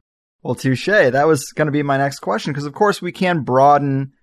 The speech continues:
magic out to mean influence and propaganda and marketing. It's definitely in those soups. But in a traditional sense, I'm curious if you think we still have that same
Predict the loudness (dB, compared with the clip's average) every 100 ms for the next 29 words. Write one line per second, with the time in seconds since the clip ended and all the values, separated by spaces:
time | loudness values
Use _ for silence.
0 | -2 4 4 4 0 2 4 4 2 -4
1 | -2 2 2 0 0 0 0 0 -2 -2
2 | -2 0 0 2 0 -2 -6 0 2 2
3 | 0 -4 -2 0 2 2 0 0 0 0
4 | -2 -4 -6 -6 -10 -16 -8 0 0 2
5 | 0 2 0 0 -2 0 -2 -2 2 2
6 | 2 -2 0 0 -2 -12 -16 _ _ _
7 | 0 2 2 0 2 2 2 -2 -2 -2
8 | 0 0 -2 0 2 2 0 -2 -6 -6
9 | -4 -4 -4 -6 -2 -2 2 2 2 0
10 | -2 -2 -2 0 -4